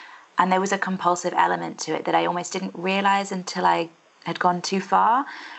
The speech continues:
And the idea of stopping climbing and stopping running was hard for me because I love those things, but it was also scary for me because I think they were a huge part,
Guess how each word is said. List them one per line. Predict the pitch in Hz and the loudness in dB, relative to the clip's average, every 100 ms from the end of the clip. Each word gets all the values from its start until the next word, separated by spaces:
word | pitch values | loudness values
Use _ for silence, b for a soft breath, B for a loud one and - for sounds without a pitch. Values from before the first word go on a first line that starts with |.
| B B _ _ _ - | B B _ _ _ 2
And | 202 196 196 - - _ _ _ _ _ _ _ _ _ | 2 2 -2 -6 -14 _ _ _ _ _ _ _ _ _
the | 226 214 | 2 4
idea | 220 220 | 4 2
of | 202 | 0
stopping | - 202 196 185 | -2 -2 -2 0
climbing | 180 180 180 | 2 2 -2
and | 180 | -6
stopping | - 180 175 170 | -2 -2 -2 -2
running | 165 165 165 156 160 - b b b b _ - | 0 0 -2 -6 -8 -12 b b b b _ -2
was | 190 | 0
hard | - 196 208 220 | 2 2 2 2
for | 226 | -4
me | 214 | -6
because | 196 180 175 | -4 -4 -2
I | 165 | 0
love | 156 156 - | 2 0 0
those | 156 156 | -6 -6
things, | - 98 92 - | -6 -8 -8 -10
but | - 92 | -4 -2
it | |
was | 101 - | -2 -2
also | 240 247 247 | 0 0 -2
scary | 233 - 214 220 220 | -6 0 2 2 0
for | 214 | -2
me | 185 185 | -4 -4
because | 180 180 180 190 | -4 -4 0 0
I | |
think | 190 202 196 | 0 -2 0
they | 190 185 | 2 4
were | 180 | 4
a | |
huge | 175 180 175 - | 2 0 0 -2
part, | - 180 170 160 | 2 4 6 4